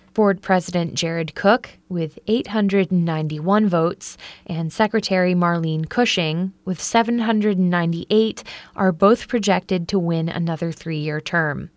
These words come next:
Newcomer Don Koenigs fell behind them at four hundred and forty-one votes. For the one-year term on the hospital board, Micah Hasbrook pulled ahead with five hundred and ninety-seven. Her opponent for the seat, incumbent Jim Roberts,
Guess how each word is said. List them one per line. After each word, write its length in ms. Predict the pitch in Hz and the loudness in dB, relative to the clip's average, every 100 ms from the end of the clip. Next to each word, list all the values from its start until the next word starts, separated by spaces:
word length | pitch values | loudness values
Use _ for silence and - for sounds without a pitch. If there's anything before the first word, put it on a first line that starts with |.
| - | 2
Newcomer 580 | 233 226 214 196 190 180 | 2 4 2 2 2 0
Don 320 | 180 170 170 | 0 -2 -4
Koenigs 680 | - 214 208 185 175 - | -2 0 2 2 0 -8
fell 200 | - 175 | 0 0
behind 440 | 175 175 202 208 190 | 2 0 0 2 0
them 360 | 160 156 165 - | 0 -6 -10 -12
at 300 | 170 160 170 | -10 -8 -8
four 260 | - 214 202 | -2 2 4
hundred 380 | 185 175 175 170 | 4 4 2 2
and 120 | 170 | 0
forty-one 600 | - 175 160 160 151 151 | 0 -2 0 -2 -2 0
votes. 560 | 156 151 143 - - - - _ | 2 2 0 -8 -12 -14 -20 _
For 160 | - 254 | 0 4
the 140 | 247 | 4
one-year 420 | 233 277 294 247 | 4 2 0 0
term 380 | 233 208 180 175 | 0 0 2 2
on 80 | 170 | 0
the 80 | 160 | -2
hospital 500 | 160 156 - 165 160 | -6 -10 -8 -4 -4
board, 420 | 160 160 160 160 - - | 0 0 0 -2 -12 -6
Micah 380 | 190 202 240 269 | 2 2 4 0
Hasbrook 640 | 202 190 180 180 160 - | 0 -2 -2 -2 -2 -6
pulled 240 | - 175 170 | -2 -2 0
ahead 420 | 160 156 147 160 | -4 -4 -4 -8
with 200 | 175 165 | -8 -8
five 340 | - 185 180 190 | -2 2 4 4
hundred 400 | 196 185 185 170 | 0 0 0 0
and 140 | 175 | -2
ninety-seven. 880 | 165 156 156 143 - 160 143 147 160 _ _ | -4 -6 -6 -8 -4 -4 -4 -8 -12 _ _
Her 180 | 233 214 | 0 0
opponent 480 | - 233 240 214 208 | 4 4 4 2 -2
for 100 | 190 | -4
the 120 | 180 | -4
seat, 500 | - 175 170 - - - | -6 -4 -6 -10 -14 -4
incumbent 720 | 180 - 175 170 165 165 170 | -4 0 0 2 0 -2 -2
Jim 260 | 175 170 | -2 2
Roberts, 580 | 185 220 196 175 - - | 6 6 6 2 0 -14